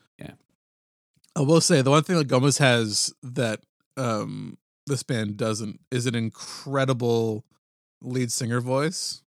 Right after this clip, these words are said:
Speaker 2: Well, Gomez
Speaker 1: Hmm.
Speaker 2: has, like, three lead singers, but one of them, a fella named Ben, um, his voice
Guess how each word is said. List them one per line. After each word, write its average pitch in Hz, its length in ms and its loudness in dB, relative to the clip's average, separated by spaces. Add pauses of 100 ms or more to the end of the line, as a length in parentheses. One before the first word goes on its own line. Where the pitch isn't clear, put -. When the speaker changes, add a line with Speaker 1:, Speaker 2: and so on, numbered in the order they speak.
(140)
Speaker 2:
Well, 123 160 0
Gomez 156 280 2
Speaker 1:
Hmm. 107 60 6
Speaker 2:
has, 135 100 4
like, 113 140 -4
three 127 240 -6
lead 113 200 -4
singers, 113 420 -8
but 117 280 -4
one 127 260 0
of 127 100 2
them, 110 340 -2 (760)
a - 60 -14
fella 123 280 2
named 110 220 -2
Ben, 107 420 -4 (140)
um, 110 540 -4 (220)
his 131 180 0
voice 139 600 0